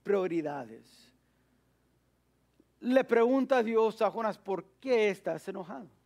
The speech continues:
¿Tienes una razón buena por estar enojado? Porque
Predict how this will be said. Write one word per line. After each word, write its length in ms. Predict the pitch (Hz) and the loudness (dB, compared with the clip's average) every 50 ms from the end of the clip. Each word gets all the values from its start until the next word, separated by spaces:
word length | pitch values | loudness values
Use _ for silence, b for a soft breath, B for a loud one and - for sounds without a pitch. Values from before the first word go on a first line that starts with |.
| _ _ _ _ _ _ _ _ _ _ _ _ _ _ _ _ _ _ _ b b b b b b b _ | _ _ _ _ _ _ _ _ _ _ _ _ _ _ _ _ _ _ _ b b b b b b b _
¿Tienes 420 | - 202 220 233 247 254 226 - | 0 2 4 6 6 4 4 4
una 200 | 247 254 254 247 | 4 4 4 6
razón 640 | 233 233 214 185 - - 214 214 226 226 233 233 208 - | 6 6 4 4 2 0 2 2 2 2 0 0 -4 -6
buena 560 | 190 170 180 190 202 202 208 233 233 226 - | -8 -2 2 2 4 4 4 4 2 2 2
por 160 | 208 202 180 | 0 0 0
estar 360 | 156 - - 220 202 214 214 - | 0 0 2 4 4 4 2 0
enojado? 640 | - 220 202 175 - - - 151 160 160 180 208 254 | -4 -4 -4 -4 -4 -6 -6 -4 -2 0 0 -2 -2
Porque 500 | - - 202 190 - - 226 202 160 b | -4 -6 -8 -6 0 2 2 2 2 b